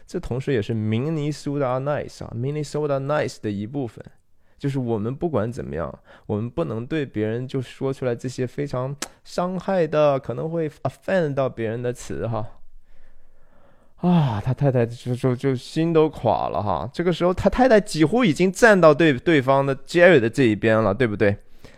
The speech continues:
然后 Jerry 的反应镜头，嗯，两目一低垂，觉得说，“哦，我好受伤啊，我好难过呀！我为你争取了这个利益，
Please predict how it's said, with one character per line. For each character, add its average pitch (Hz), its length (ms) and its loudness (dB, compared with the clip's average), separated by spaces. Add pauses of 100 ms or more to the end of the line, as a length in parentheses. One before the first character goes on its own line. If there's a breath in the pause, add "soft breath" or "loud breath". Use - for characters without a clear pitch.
(440 soft breath)
然 95 120 -4
后 107 160 -2 (300)
Jerry 117 260 2
的 87 200 -4
反 64 340 -4
应 85 80 -4
镜 85 180 -8
头， - 160 -12 (120)
嗯， 101 200 -6 (720)
两 135 340 0
目 175 300 2
一 180 140 0
低 190 320 -2
垂， 113 420 0 (1120)
觉 90 180 -4
得 110 120 -2
说 110 260 -4
，“哦， 117 220 2
我 120 180 0
好 - 240 -6
受 120 260 -6
伤 98 300 -8
啊， 95 400 -12 (640 soft breath)
我 131 200 0
好 117 180 2
难 95 320 -2
过 117 220 4
呀！ 90 100 2
我 110 140 2
为 156 200 0
你 110 220 -2
争 131 260 -2
取 135 200 -6
了 90 80 -6
这 110 160 -10
个 101 100 -4
利 110 160 -4
益， 98 340 -6